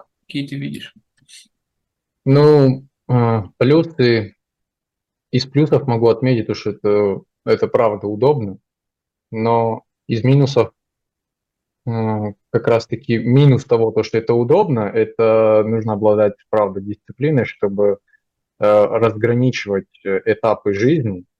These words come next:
Speaker 2: там, домашняя жизнь и рабочая жизнь. Потому что ты вот на кухне буквально выйдешь, там, не знаю, на, там, пообедать, потом там, не знаю, буквально, ну,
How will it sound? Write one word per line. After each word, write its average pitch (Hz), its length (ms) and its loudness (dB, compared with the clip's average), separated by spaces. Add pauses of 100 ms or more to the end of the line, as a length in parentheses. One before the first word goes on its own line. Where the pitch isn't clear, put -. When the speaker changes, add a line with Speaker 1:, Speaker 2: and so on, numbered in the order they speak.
(100)
Speaker 2:
там, 92 380 -8
домашняя 123 580 0
жизнь 101 320 -6
и 101 40 -6
рабочая 104 540 -2
жизнь. 98 240 -18 (600)
Потому 110 100 -4
что 117 120 -2
ты 120 120 -2
вот 113 140 0
на 123 100 -2
кухне 135 340 -2
буквально 113 440 0
выйдешь, 135 500 -4
там, 95 240 -12
не 98 140 -8
знаю, 98 360 -4
на, 95 260 -10 (720)
там, 104 140 -8
пообедать, 107 840 -2
потом 120 360 0
там, 104 420 -4
не 104 100 -4
знаю, 104 200 -4
буквально, 104 500 -2 (360)
ну, 147 280 -4